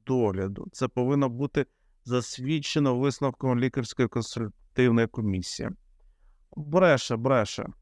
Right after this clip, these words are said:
скотинячка така. Такий висновок також стане підставою для відстрочки,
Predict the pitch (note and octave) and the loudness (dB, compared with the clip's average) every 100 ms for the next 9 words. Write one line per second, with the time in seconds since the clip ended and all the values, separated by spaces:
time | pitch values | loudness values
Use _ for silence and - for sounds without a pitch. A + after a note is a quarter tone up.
0 | _ _ A#2+ - G#2+ F#2+ F#2+ - - - | _ _ -10 -4 -2 -2 -4 -10 -16 -16
1 | - A2+ G#2+ - _ _ _ _ _ _ | -12 -12 -12 -18 _ _ _ _ _ _
2 | _ _ _ C3+ A#2 D#3 D#3+ F3 - E3+ | _ _ _ -6 0 2 4 2 2 0
3 | D#3+ - - D3+ - D3 - - D3 C#3+ | 0 -2 2 2 2 -6 -10 -2 2 4
4 | C#3 - C3+ - - C#3+ C#3+ C#3 A#2+ B2 | 2 -2 -8 -6 2 4 4 2 2 0
5 | A#2+ - - C3+ C#3+ - - D3+ | 0 -4 -4 -2 -2 -4 -4 -4